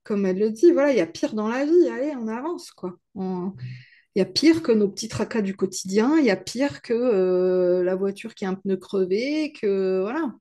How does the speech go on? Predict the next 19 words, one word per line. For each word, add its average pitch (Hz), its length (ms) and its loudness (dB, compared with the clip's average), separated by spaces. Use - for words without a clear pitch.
des 208 100 -14
petites - 380 -18
broutilles, 262 840 -4
euh... 202 200 -4
voilà, 190 260 -2
il 180 60 -4
y 180 40 -2
a 175 40 0
bien, 247 360 0
bien, 233 340 -2
bien 214 280 -4
pire 233 340 -4
et, 196 260 -4
euh, 185 280 -8
et 196 60 -6
on 196 100 -4
se - 140 -6
doit 233 180 0
d'avancer. 208 600 -4